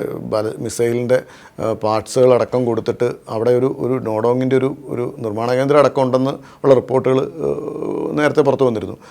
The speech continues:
അപ്പോൾ ഈ അർത്ഥത്തിൽ ഇറാൻ്റെ ഒരു ബാലിസ്റ്റിക് ശേഷിനെ ആ അർത്ഥത്തിൽ നശിപ്പിക്കാൻ എന്ത് പറ്റിയിട്ടില്ല. ഇതുവരെയുള്ള ഈ പന്ത്രണ്ട് ദിവസത്തോളം നീണ്ടു നിന്ന യുദ്ധത്തിൽ ഇസ്രായേലിന്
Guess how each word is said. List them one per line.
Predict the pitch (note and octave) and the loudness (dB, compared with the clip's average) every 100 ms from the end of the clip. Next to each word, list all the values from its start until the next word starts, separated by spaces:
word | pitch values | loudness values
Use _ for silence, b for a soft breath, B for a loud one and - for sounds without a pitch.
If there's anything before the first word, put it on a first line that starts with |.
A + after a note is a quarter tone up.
| B | B
അപ്പോൾ | - | -4
ഈ | B2 | 4
അർത്ഥത്തിൽ | D#3 C#3 D3+ D#3 F3+ - B - | 4 4 0 2 0 -4 B -6
ഇറാൻ്റെ | G#2+ B2+ D#3 E3+ | 0 2 2 2
ഒരു | |
ബാലിസ്റ്റിക് | D3 C3 C3 C#3+ C3+ D3+ | 6 4 4 -2 -4 0
ശേഷിനെ | D3 D#3 C#3+ D3+ - - | 0 2 0 0 -4 -4
ആ | C3+ | 0
അർത്ഥത്തിൽ | C3 C3+ C3 | 0 0 -2
നശിപ്പിക്കാൻ | A2+ - B2+ C3+ C3 | -4 -4 -4 0 0
എന്ത് | B2+ | 0
പറ്റിയിട്ടില്ല. | B2 A#2+ A2+ A2+ G#2+ | 0 0 -2 -4 0
ഇതുവരെയുള്ള | C3 B2+ B2 A#2+ B2 B B B | 2 2 2 2 -2 B B B
ഈ | |
പന്ത്രണ്ട് | A2+ B2 B2 B2+ C3+ | -2 -2 0 4 4
ദിവസത്തോളം | A#2 B2+ B2+ | 4 2 0
നീണ്ടു | A#2 A#2 B2+ | -2 0 0
നിന്ന | B2+ | 2
യുദ്ധത്തിൽ | A2+ G#2+ A2 A#2+ | -2 -4 -4 -4
ഇസ്രായേലിന് | G#2 A#2 | -2 0